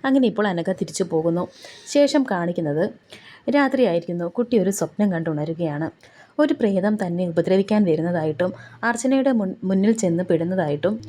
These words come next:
അർച്ചനയെ കെട്ടിപ്പിടിച്ച് "അമ്മേ" എന്ന് പറഞ്ഞ്, ഏ, കരയുകയാണ്. അങ്ങനെ അർച്ചന കുഞ്ഞിനെ രക്ഷപ്പെടുത്തുന്നതായിട്ടും ഒക്കെ കുഞ്ഞ്, ഏ,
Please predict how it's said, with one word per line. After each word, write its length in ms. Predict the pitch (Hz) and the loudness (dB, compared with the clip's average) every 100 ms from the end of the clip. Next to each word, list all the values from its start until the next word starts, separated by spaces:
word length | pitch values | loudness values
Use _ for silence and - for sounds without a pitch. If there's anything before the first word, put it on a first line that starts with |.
| - - - | -16 -16 -2
അർച്ചനയെ 400 | 262 269 302 294 | -2 2 4 4
കെട്ടിപ്പിടിച്ച് 600 | 269 175 233 220 165 190 | 2 0 0 0 -2 -4
"അമ്മേ" 300 | 180 185 233 | -2 0 2
എന്ന് 220 | 196 170 175 | 2 0 0
പറഞ്ഞ്, 440 | 160 156 165 202 - | -2 -2 -2 -2 -2
ഏ, 160 | 170 160 175 | -2 -2 -2
കരയുകയാണ്. 640 | 170 165 170 175 139 151 - - - - - - - | 0 2 2 -2 -2 -4 -8 -18 -20 -20 -20 -20 -4
അങ്ങനെ 300 | 247 240 196 | 2 2 2
അർച്ചന 640 | 202 185 - 190 185 226 - | 0 -2 -2 0 2 0 -2
കുഞ്ഞിനെ 420 | 170 185 190 160 | -2 0 2 2
രക്ഷപ്പെടുത്തുന്നതായിട്ടും 1080 | 175 156 202 170 151 - 175 170 151 151 160 | 0 -2 -2 -2 -2 -2 0 0 0 0 -2
ഒക്കെ 160 | 160 175 | -2 -2
കുഞ്ഞ്, 340 | 175 165 190 208 | 0 0 0 -2
ഏ, 20 | 170 | -4